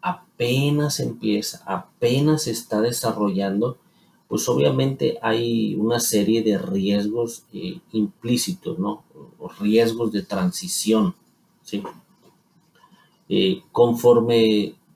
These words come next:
eh, se va haciendo cada vez, eh, más,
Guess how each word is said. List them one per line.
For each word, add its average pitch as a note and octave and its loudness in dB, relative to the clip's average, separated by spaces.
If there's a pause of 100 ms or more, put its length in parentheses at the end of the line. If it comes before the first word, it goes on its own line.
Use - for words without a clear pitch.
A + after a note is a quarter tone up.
(100)
eh, G#2 -6
se - 0
va B2+ 2
haciendo A#2+ 0 (200)
cada A2+ 2
vez, G#2+ 0 (120)
eh, G2 -10 (480)
más, G#2+ -4